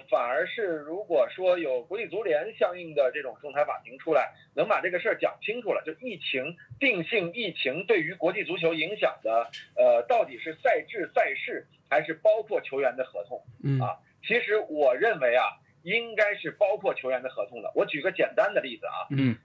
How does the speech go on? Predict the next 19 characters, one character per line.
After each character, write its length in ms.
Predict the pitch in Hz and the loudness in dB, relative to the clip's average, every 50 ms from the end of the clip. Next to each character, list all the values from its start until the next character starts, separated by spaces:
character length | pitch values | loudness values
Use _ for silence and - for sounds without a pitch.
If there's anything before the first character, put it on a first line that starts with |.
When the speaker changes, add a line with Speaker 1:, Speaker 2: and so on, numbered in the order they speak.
| _ _ | _ _
Speaker 1:
比 100 | - 175 170 | -2 0 0
如 260 | 156 143 160 196 226 | 0 -2 -4 -6 -6
说 280 | - - 208 202 202 - - - _ _ _ _ _ - | -2 2 4 4 4 4 0 -6 _ _ _ _ _ -14
今 160 | - 240 254 | -10 -8 -6
年 240 | 240 208 185 196 202 - | -2 -2 -2 -2 -2 0
夏 200 | - 226 180 165 | 0 2 2 2
天 240 | 160 202 202 202 196 - | 0 -2 -4 -4 -2 0
本 180 | 170 139 123 | 0 0 2
来 220 | 117 120 127 151 165 | 2 2 2 2 0
七 280 | - - - - 247 254 | -2 -6 -12 -8 -4 -2
月 200 | 254 226 175 147 | 2 2 2 2
份 280 | - - 170 160 123 113 _ | 2 0 -2 -2 -2 -8 _
合 200 | - - 139 165 | -10 -2 -2 -2
同 200 | 170 202 190 175 | -2 -2 -6 0
到 220 | - 233 190 - - | 2 4 4 4 2
期 180 | - - 240 | -2 -8 -2
的 100 | 247 214 | -2 -2
球 200 | - - - 107 | -2 -2 -6 -8
员 120 | 104 92 | -8 -8